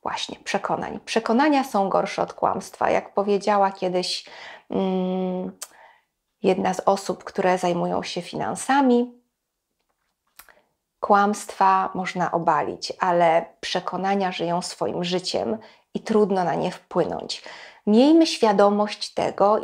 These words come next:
jakie mamy przekonania dotyczące pieniędzy, gdyż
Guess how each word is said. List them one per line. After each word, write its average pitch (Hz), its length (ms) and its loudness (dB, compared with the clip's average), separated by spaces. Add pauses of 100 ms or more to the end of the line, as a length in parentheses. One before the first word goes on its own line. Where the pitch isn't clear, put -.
jakie 180 300 -8
mamy 185 280 -4
przekonania 208 760 -2
dotyczące 175 760 -4 (300)
pieniędzy, 185 800 0
gdyż - 580 0